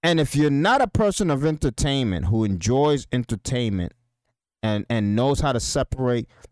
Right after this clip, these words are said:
the facts and the fake,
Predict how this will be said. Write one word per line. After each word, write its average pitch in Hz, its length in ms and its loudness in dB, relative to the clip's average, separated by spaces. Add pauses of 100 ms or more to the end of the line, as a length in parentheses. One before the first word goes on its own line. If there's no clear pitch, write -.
the 110 100 -2
facts - 520 -4 (2500)
and 139 160 0
the 117 60 -2
fake, 113 420 -4